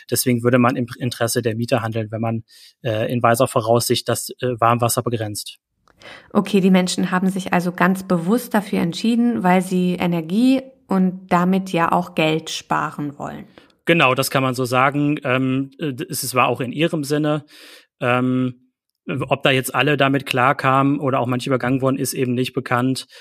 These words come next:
Speaker 1: Aber es gibt dann schon eine Begründung dafür. Das ist nicht einfach so über deren Kopf hinweg entschieden worden. Äh, das, äh,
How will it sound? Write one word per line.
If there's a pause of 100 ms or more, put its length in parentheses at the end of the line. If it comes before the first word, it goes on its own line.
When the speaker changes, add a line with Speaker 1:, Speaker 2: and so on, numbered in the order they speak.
(240)
Speaker 1:
Aber
es
gibt
dann
schon
eine
Begründung
dafür. (380)
Das
ist
nicht
einfach
so
über
deren
Kopf
hinweg
entschieden
worden.
Äh,
das,
äh,